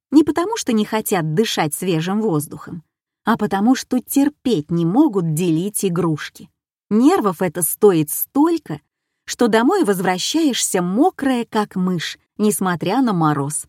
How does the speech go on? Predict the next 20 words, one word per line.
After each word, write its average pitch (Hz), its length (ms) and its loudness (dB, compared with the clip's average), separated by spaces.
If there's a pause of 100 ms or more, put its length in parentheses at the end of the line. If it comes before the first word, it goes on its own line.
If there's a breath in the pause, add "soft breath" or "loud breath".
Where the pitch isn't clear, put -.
(580)
Моя 185 360 0
дочь, 262 300 0
например, 160 540 -2 (100)
очень 311 480 2
не 330 160 4
любит, 160 320 0
когда 160 340 -2
кто-то 320 440 -4
берёт 170 440 0
её 160 320 0
вещи — 151 580 -4 (440)
будь 427 320 4
то 208 100 4
ведёрко 226 680 -2 (100)
или 262 240 -2
самокат. 202 760 -6 (1300)
«Надо 226 380 4
учить 285 400 2
её 285 220 6
делиться», 285 680 2